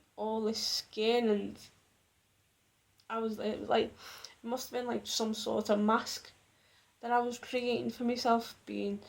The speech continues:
totally stupid. And then, ah, all of a sudden, the mask has gone away and all this piles and piles of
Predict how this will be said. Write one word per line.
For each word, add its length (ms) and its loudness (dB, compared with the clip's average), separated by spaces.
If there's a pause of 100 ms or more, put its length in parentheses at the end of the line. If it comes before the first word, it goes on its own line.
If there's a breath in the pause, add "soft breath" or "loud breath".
(480 loud breath)
totally 300 -4
stupid. 500 -4
And 140 2
then, 140 4
ah, 200 6
all 220 6
of 60 0
a 60 2
sudden, 520 -2 (580 soft breath)
the 80 -10
mask 300 2
has 160 -2
gone 220 4
away 360 6
and 80 2
all 200 6
this 680 -6 (1300 loud breath)
piles 520 0
and 140 -4
piles 480 4
of 140 2